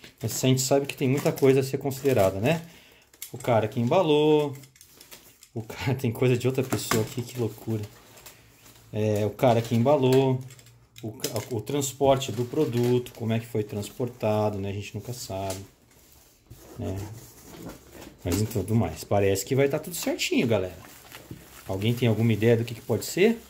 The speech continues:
Ó, tá, tem, tá aqui, deixa, vamos ver aqui. Até agora sem nenhuma ideia, né? Agora, até agora não dá pra perceber o que, que pode ser, né? Vai ficar claro pra vocês rapidinho, ó, tá bem? O cara não economizou no plástico bolha,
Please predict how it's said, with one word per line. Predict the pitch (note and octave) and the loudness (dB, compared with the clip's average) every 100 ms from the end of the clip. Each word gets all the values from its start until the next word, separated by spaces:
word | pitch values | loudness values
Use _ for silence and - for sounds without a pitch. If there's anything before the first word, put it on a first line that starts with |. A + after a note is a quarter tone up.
| - | -14
Ó, | F#2 D3 E3+ | -8 -8 -8
tá, | - G2 - | -10 -10 -8
tem, | B2+ G3+ A3+ - - - - - - - - | -6 -4 -6 -8 -20 -20 -20 -20 -20 -20 -16
tá | B2+ B2 | -10 -10
aqui, | - - C#3+ D3 | -10 -10 -4 -2
deixa, | B2 A#2 - - - - | -2 -4 -10 -12 -16 -8
vamos | G2 F2+ | -6 -2
ver | G2 G#2 | 2 2
aqui. | G2+ - D3+ F#3+ - - - - - _ _ _ _ _ _ _ _ _ _ _ _ _ _ _ - - - - - - | 0 0 2 2 0 -10 -18 -20 -20 _ _ _ _ _ _ _ _ _ _ _ _ _ _ _ -20 -20 -16 -4 -4 -4
Até | - | -6
agora | A2 A2+ C3 | -2 2 2
sem | D#3+ F3+ F#3+ | 0 -4 -4
nenhuma | E3 F#3 | 0 2
ideia, | A#3 C3 A#2 G#2+ | 6 6 6 4
né? | D3 G3+ - - _ - - - - | 2 -2 -8 -20 _ -20 -20 -20 -16
Agora, | G2+ F#2+ G#2+ | -6 -2 0
até | A#2+ | 0
agora | G2+ A2+ | 0 2
não | C#3+ | 2
dá | D3 | 0
pra | D3+ | -2
perceber | D#3+ D#3+ D#3+ C#3 | -2 -2 2 4
o | C#3+ | 4
que, | E3 | 0
que | - | -4
pode | E3+ E3 | -4 -2
ser, | - G#2+ | -2 -2
né? | F#2+ A#2+ C3 - - - - - | 0 -2 -4 -14 -18 -20 -20 -14
Vai | G2+ | -12
ficar | - G#2+ | -8 -6
claro | - G2+ | 0 0
pra | A2 | 0
vocês | G2 F#2+ G2 | -6 -4 -4
rapidinho, | G#2 G#2+ A#2+ F2+ B2 | -4 -4 -4 -2 -2
ó, | |
tá | F2 - | -2 -4
bem? | G2 B2 D#3+ - - - - - - - - - | -2 0 -2 -8 -20 -20 -20 -20 -20 -20 -20 -10
O | |
cara | - A2 | -2 2
não | A#2+ C#3 | 2 2
economizou | C#3 C3 B2 A2 A2 | 2 4 4 2 0
no | A2+ | 0
plástico | A2+ G#2 - C#3 | 0 0 -2 -2
bolha, | B2 B2+ E3+ | 2 4 4